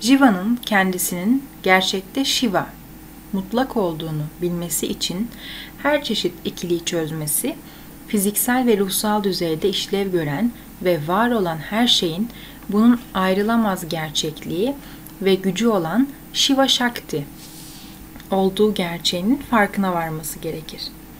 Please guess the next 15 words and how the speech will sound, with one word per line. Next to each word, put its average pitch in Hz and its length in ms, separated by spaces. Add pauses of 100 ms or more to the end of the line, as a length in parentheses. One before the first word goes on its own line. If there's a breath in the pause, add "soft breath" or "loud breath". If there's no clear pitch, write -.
(640 loud breath)
Kişi, 269 460 (460 loud breath)
yaratış, 202 720 (200)
koruyuş 185 640 (240)
ve 180 60
yok 208 280
ediş 165 380 (160)
sürecinin 175 560 (180)
tümünün 226 460 (720 loud breath)
Lila'nın 226 420 (540)
veya 196 420 (520)
sportif 226 600
hazın 175 400 (280)
tezahürü 185 520
olduğunu 165 440
gördüğünde 156 760